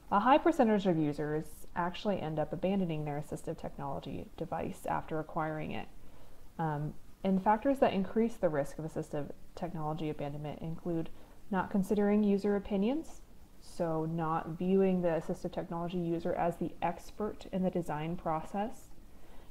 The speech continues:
difficulty acquiring the device. A lot of assistive technology users go through rigorous, um, rigorous actions to try and,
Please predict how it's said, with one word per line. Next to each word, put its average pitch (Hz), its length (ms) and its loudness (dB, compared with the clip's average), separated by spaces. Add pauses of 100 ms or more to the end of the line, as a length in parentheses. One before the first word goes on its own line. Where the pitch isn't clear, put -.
(120)
difficulty 254 560 6
acquiring 185 640 4
the 156 80 0
device. - 580 -2
A 175 60 0
lot 165 220 2
of 170 80 0
assistive 170 400 -2
technology 170 480 -2
users 170 540 0
go 185 260 2
through 185 340 2
rigorous, 190 640 0 (500)
um, 170 380 -2
rigorous 185 360 6
actions 185 420 2
to - 60 -6
try 151 260 -4
and, 147 260 -4